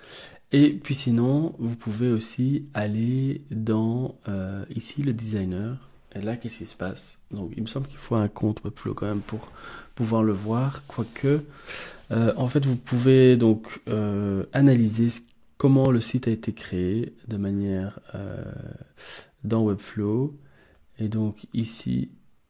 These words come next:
hop, voilà, vous voyez, euh, ici, vous avez les différentes sections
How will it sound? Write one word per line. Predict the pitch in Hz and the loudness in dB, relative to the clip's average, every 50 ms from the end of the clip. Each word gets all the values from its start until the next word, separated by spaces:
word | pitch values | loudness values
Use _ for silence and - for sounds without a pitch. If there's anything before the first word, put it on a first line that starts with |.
| _ _ _ - | _ _ _ -6
hop, | 120 127 131 - - - - - - - - _ _ _ _ _ _ _ - - _ | -4 -4 -4 -6 -12 -20 -20 -20 -20 -20 -20 _ _ _ _ _ _ _ -20 -14 _
voilà, | - 110 107 107 104 98 95 98 110 123 131 - - - - - | -6 -4 -2 -2 0 0 0 0 0 -2 -4 -6 -10 -18 -16 -12
vous | - 107 | -8 -4
voyez, | 104 110 123 131 135 - - - - _ _ _ _ _ _ - | -2 0 0 0 0 -2 -6 -12 -20 _ _ _ _ _ _ -8
euh, | 110 110 107 104 104 101 101 98 98 - - - _ _ _ _ | -8 -6 -6 -6 -6 -6 -6 -8 -8 -10 -12 -16 _ _ _ _
ici, | - - 135 - - - - 127 131 131 | -4 -4 -4 -4 -6 -6 -4 -2 -2 -2
vous | 127 117 113 | -2 -2 -2
avez | 107 101 107 101 | -2 0 -2 -2
les | 98 101 101 | 0 -2 -2
différentes | 110 131 131 131 - 139 127 123 123 120 120 113 | -2 -2 -2 -2 -2 -2 -2 0 0 0 0 -2
sections | - - 113 107 - - - - - 107 104 110 120 139 | -2 -4 -6 -6 -6 -10 -10 -4 -2 -2 0 0 -2 -2